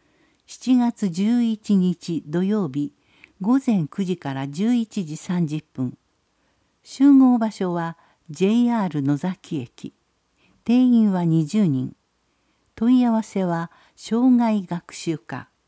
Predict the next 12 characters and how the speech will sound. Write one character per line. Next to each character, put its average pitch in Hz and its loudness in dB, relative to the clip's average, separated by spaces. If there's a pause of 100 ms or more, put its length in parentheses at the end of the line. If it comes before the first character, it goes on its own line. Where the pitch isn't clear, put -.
(420)
八 247 0
七 214 2
零 139 -6 (220)
九 240 -2
一 220 -4
零 147 -4
五。 131 -8 (1300)
介 269 6
護 190 4
の 151 2
仕 - -6
事、 151 -2